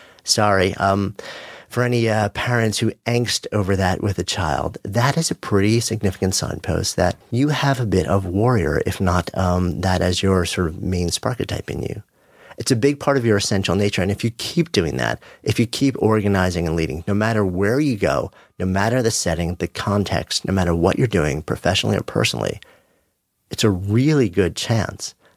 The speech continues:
that your essential nature, your Sparketype, is that of the warrior. But here's a bit of a more nuanced thing to know about warriors.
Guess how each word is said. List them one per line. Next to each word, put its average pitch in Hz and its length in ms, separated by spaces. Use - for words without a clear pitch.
that - 160
your 90 240
essential 78 480
nature, 107 360
your 95 200
Sparketype, - 800
is 95 200
that 76 280
of 90 140
the 87 100
warrior. 104 500
But 123 120
here's 156 240
a 175 80
bit 139 140
of 113 60
a 113 60
more 104 300
nuanced 98 560
thing 76 280
to - 100
know 73 320
about - 440
warriors. 117 680